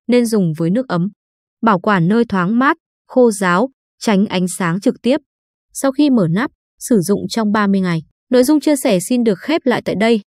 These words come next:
Cảm ơn quý vị và các bạn đã dành thời gian quan tâm theo dõi.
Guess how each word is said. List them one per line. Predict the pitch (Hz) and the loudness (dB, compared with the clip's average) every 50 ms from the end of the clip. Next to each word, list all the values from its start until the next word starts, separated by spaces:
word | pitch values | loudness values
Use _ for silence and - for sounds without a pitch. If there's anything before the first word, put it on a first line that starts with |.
| _ _ - | _ _ -4
Cảm | 233 202 170 | -2 0 0
ơn | 175 240 247 240 | 0 -2 -2 -2
quý | - 226 214 214 | -2 -2 0 0
vị | 208 277 262 - - 190 | 2 0 0 0 -2 -2
và | 202 185 170 | -4 -4 -4
các | - 277 302 240 | -4 -4 -4 -2
bạn | 247 240 - - - 185 | 0 -2 -2 -2 -4 -6
đã | 190 226 240 | -4 -4 -4
dành | - 247 208 175 165 | -2 -2 0 -2 -2
thời | - 185 180 170 | -2 -2 -4 -2
gian | - 214 214 202 | -2 -2 -4 -2
quan | - 220 202 190 | -2 -4 -4 -2
tâm | 220 214 202 190 | 0 0 -2 -2
theo | 190 202 190 180 | -2 -2 -4 -4
dõi. | - 175 165 233 254 | -2 -4 -4 -4 -6